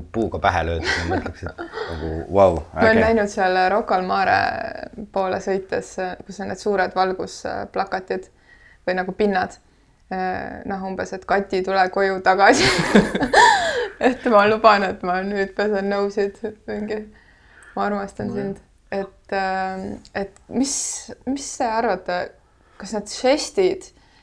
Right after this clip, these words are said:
Speaker 2: või sellised nagu suurelt kuidagi, suurelt, äh, ütlemised, suured tegemised, suurelt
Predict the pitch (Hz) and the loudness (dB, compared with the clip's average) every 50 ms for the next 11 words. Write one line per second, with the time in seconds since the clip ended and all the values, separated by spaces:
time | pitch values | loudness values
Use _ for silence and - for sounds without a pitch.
0 | _ - - 190 185 202 190 196 196 196 185 - - 185 180 185 180 - - - | _ -4 -4 -2 0 0 0 -2 -2 -4 -6 -8 -8 -8 -6 -6 -6 -6 -2 0
1 | 240 247 254 254 240 202 - - 185 185 - - - - - 180 185 185 180 - | 2 2 4 4 4 4 4 4 2 -2 -8 -16 -20 -12 -6 -6 -4 -2 -2 -4
2 | - - - - - - - - _ _ _ _ _ _ - - - _ _ _ | -4 -4 -6 -6 -6 -6 -8 -12 _ _ _ _ _ _ -12 -12 -12 _ _ _
3 | _ - - - 226 226 226 226 220 190 175 170 98 - - _ - - - - | _ -16 -6 0 2 2 4 4 4 4 2 0 -2 -6 -8 _ -20 -10 -6 -4
4 | - - - - - - - - - _ _ - _ _ - - 233 226 - - | -4 -4 -4 -8 -12 -14 -16 -16 -20 _ _ -20 _ _ -4 -4 -4 -4 0 0
5 | 185 165 170 - - 185 - - 208 214 202 185 - - 190 196 196 190 190 208 | 0 0 0 -4 -10 -10 -6 -2 0 0 0 0 2 2 0 2 2 0 -2 -2
6 | - - - 196 - - - 202 202 196 190 - - - | -6 -8 -10 -12 -12 -8 -6 -4 -2 0 0 -2 -2 -4